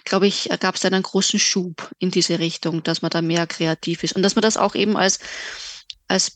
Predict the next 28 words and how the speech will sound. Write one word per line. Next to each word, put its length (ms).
Positives, 840
nicht 140
so, 140
„Ja, 100
ich 160
muss 160
ich 120
mit 140
den 100
Resten 360
was 180
kochen“, 320
sondern, 360
„Ah, 300
da 120
habe 120
ich 80
ja 60
noch 160
Reste, 220
da 80
kann 160
ich 100
ja 40
noch 120
was 120
draus 180
machen.“ 320